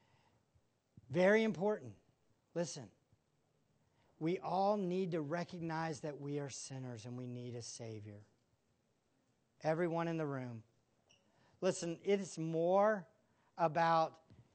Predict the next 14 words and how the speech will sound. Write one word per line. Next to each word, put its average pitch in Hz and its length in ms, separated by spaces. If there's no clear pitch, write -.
you 214 520
checking 170 440
your 156 160
own 165 260
heart 139 460
than 139 280
what's 156 360
happening 156 560
with 131 220
other 151 220
people 139 380
in 131 120
the 127 100
room. 123 480